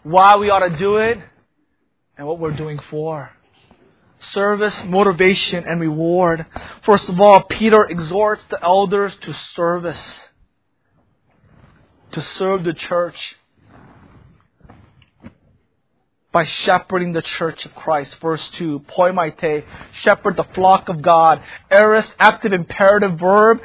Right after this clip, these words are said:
It's a command. The aorist tense conveys a sense of urgency, calling us to shepherd, feed the word of God to Christ's people. Teach and preach God's word.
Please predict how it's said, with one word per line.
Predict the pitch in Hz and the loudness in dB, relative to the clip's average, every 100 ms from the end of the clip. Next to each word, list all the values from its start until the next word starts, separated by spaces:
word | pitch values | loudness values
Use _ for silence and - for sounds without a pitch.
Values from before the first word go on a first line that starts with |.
| - | -10
It's | 185 | -6
a | 196 | -6
command. | - 185 180 196 208 220 220 - - | -6 -6 -4 -2 0 -2 -4 -14 -12
The | 220 | -2
aorist | 190 233 226 208 - | 4 6 6 2 -4
tense | - 220 226 | 0 0 0
conveys | - 190 156 214 208 226 233 - | -8 -10 -4 0 2 0 -2 -10
a | 170 | -8
sense | - 214 - | -4 -4 -4
of | 185 - | -6 0
urgency, | 196 233 202 233 - 247 247 - - - - - _ - | 4 4 4 -4 -4 -2 -2 -6 -14 -18 -20 -20 _ -10
calling | - 240 247 262 254 | 2 8 8 8 8
us | 262 247 | 6 6
to | - | 2
shepherd, | 190 - - 294 294 254 208 170 - - | -4 -4 4 4 6 4 4 2 -12 -4
feed | 277 311 320 302 | -2 0 0 2
the | 226 214 | 2 6
word | 240 262 | 8 10
of | 254 175 | 8 6
God | 226 226 233 226 | 8 8 8 4
to | - | -4
Christ's | - 233 202 - | -2 2 2 0
people. | - 214 196 196 170 143 _ - - - | -6 -4 -2 -2 -2 -4 _ -20 -20 -8
Teach | - 349 349 - | 0 2 2 0
and | 339 302 | -2 -2
preach | - 285 320 302 - - | -2 4 6 4 0 2
God's | 240 240 - | 8 8 6
word. | 208 214 226 226 202 165 | 2 4 6 4 2 -2